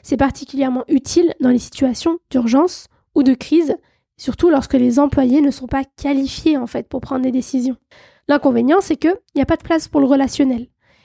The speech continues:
et surtout pour les initiatives. Ce style de management, il est à utiliser à petite dose parce qu'il est à source de conflits et de mal-être pour les collaborateurs. Parce qu'il donne pas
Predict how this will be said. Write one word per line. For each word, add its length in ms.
et 120
surtout 280
pour 160
les 160
initiatives. 720
Ce 140
style 280
de 60
management, 640
il 140
est 100
à 80
utiliser 440
à 80
petite 260
dose 220
parce 160
qu'il 180
est 40
à 60
source 240
de 100
conflits 480
et 100
de 120
mal-être 500
pour 180
les 120
collaborateurs. 760
Parce 200
qu'il 400
donne 220
pas 140